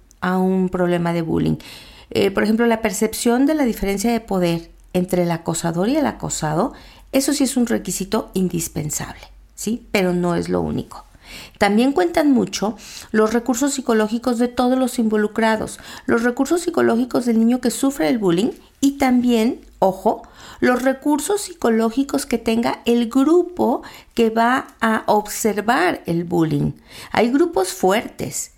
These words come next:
que tienen valores claros, y eso es de lo que a-, o-, ahora nos estamos nosotros valiendo. Tenemos que hacer grupos que sean conscientes del bullying y grupos que se sientan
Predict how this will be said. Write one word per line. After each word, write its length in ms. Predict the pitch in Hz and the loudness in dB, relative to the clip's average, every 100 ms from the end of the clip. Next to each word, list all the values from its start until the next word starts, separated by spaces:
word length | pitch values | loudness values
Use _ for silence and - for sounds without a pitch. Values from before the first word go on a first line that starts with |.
| _ | _
que 100 | 214 | -4
tienen 320 | 202 214 240 | 0 2 2
valores 460 | 277 220 214 269 - | 2 2 0 -2 -4
claros, 720 | - 185 185 214 - - - - - | -2 0 2 0 -2 -6 -16 -20 -6
y 140 | 208 | 0
eso 160 | 226 285 | 2 0
es 80 | 294 | 0
de 80 | 302 | 0
lo 140 | 247 | 0
que 80 | - | 0
a-, 120 | 95 | 0
o-, 380 | - - 233 254 | -2 0 0 0
ahora 360 | 190 220 320 359 | 0 0 0 0
nos 200 | 220 175 | -2 -2
estamos 320 | - 175 180 | -2 -2 -2
nosotros 460 | 170 170 165 160 | -4 -4 -4 -2
valiendo. 540 | 160 156 147 139 117 - - - - | -2 0 0 0 -2 -6 -10 -18 -4
Tenemos 400 | 233 226 302 440 | 0 2 2 0
que 80 | - | -2
hacer 280 | 226 233 233 | 0 0 0
grupos 640 | 214 202 196 - 233 - - - - | 2 0 0 0 -2 -4 -16 -20 -6
que 120 | 208 | -2
sean 260 | 196 247 302 | 0 0 0
conscientes 640 | 349 311 277 247 214 208 | 2 2 2 0 0 0
del 160 | 190 175 | -2 0
bullying 460 | 170 156 170 233 - - - | 0 2 2 0 -2 -16 -2
y 140 | 226 | 0
grupos 380 | 226 254 262 311 | 2 2 0 -2
que 120 | 302 | -2
se 120 | - 233 | -4 -2
sientan 440 | 226 185 175 | -2 0 0